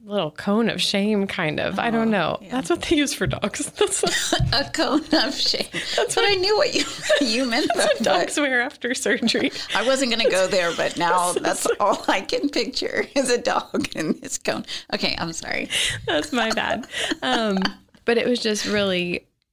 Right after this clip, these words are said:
Speaker 1: sweet of the Lord to show me that. And it did take me six months. And I honestly, I took Zoloft for about six months
Speaker 2: Yeah.
Speaker 1: or maybe less. But I just really needed to clear my mind and realize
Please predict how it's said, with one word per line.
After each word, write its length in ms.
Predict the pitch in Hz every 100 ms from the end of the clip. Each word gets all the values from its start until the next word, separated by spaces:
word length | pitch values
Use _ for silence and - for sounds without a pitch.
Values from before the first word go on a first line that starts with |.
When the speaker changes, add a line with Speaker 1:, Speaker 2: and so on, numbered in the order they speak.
| _ _
Speaker 1:
sweet 340 | - - 220 220
of 80 |
the 60 | 214
Lord 180 | 202 185
to 80 | 190
show 180 | - 185
me 120 | 180
that. 260 | 170 160 160
And 80 | 175
it 160 | -
did 180 | - 175
take 160 | 190 -
me 100 | 180
six 300 | - 180 -
months. 220 | 175 165
And 100 | -
I 80 | 165
honestly, 420 | 160 165 170 170
I 40 |
took 180 | 160 175
Zoloft 420 | 160 147 151 160 -
for 140 | 185
about 240 | 185 180 190
six 240 | 180 -
months 340 | 180 175 - 165
Speaker 2:
Yeah. 160 | 175 160
Speaker 1:
or 140 | 165 165 -
maybe 280 | 196 208
less. 340 | 135 131 139 - _ _ _ _ -
But 80 | 175
I 60 |
just 200 | 180 185
really 300 | 180 175 165 165
needed 560 | 160 156 156 143 156 - _ _
to 100 | 156
clear 260 | - 170 165
my 140 | 160
mind 400 | 147 156 180 170
and 180 | 170 156
realize 580 | 151 147 143 139 156